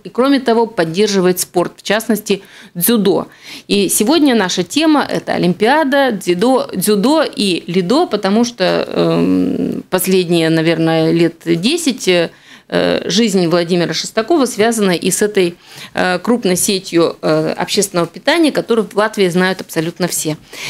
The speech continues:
Итак, э, Владимир, э, в две тысячи пятом году вы появились в Латвии, и, э, м, вот ш-, что было для вас, э, таким мотиватором, э, выбрать именно Латвию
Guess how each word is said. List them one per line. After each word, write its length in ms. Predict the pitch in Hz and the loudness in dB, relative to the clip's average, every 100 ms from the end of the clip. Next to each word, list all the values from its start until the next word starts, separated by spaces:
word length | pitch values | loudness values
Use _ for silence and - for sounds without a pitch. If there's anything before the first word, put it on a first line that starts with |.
| - | -6
Итак, 460 | 294 - 330 359 226 | -6 0 0 0 -2
э, 400 | - - 190 185 | -2 0 0 2
Владимир, 680 | 202 214 214 226 185 185 - | 2 2 2 2 2 -2 -6
э, 140 | 160 147 | -4 -2
в 60 | |
две 160 | 180 240 | 0 0
тысячи 280 | 320 302 226 | 2 0 0
пятом 380 | 240 214 175 | 0 0 0
году 340 | 165 180 233 277 | 0 0 2 2
вы 140 | 208 | 2
появились 560 | 190 202 202 190 175 190 | 2 0 2 0 0 0
в 40 | |
Латвии, 680 | 214 269 277 269 254 240 - - | 0 0 0 0 2 0 -2 -6
и, 400 | 214 240 226 - _ _ - _ - | -2 -2 -2 -8 _ _ -20 _ -4
э, 400 | 190 190 185 - _ _ _ _ _ - | 0 2 0 -4 _ _ _ _ _ -6
м, 360 | 82 90 87 - _ _ _ | 0 0 0 -4 _ _ _
вот 260 | 196 202 - | -2 -2 -2
ш-, 260 | - - - - | -6 -4 -4 -2
что 420 | - - 311 285 | -2 2 2 2
было 540 | 202 247 240 220 202 - | 0 2 4 2 0 -2
для 240 | 190 214 | 0 0
вас, 420 | 214 233 240 - | 0 0 0 0
э, 160 | 202 180 | 2 2
таким 320 | 190 180 208 | -2 0 2
мотиватором, 840 | 208 208 208 226 262 247 190 165 - | 2 0 0 0 0 -2 -4 -6 -8
э, 260 | - 190 185 | 0 2 2
выбрать 480 | 170 233 208 170 - - _ | 2 2 0 -2 -8 -20 _
именно 360 | 185 190 175 165 | 0 2 2 2
Латвию 800 | 175 226 - 185 175 165 165 | 0 -2 -2 0 2 0 -4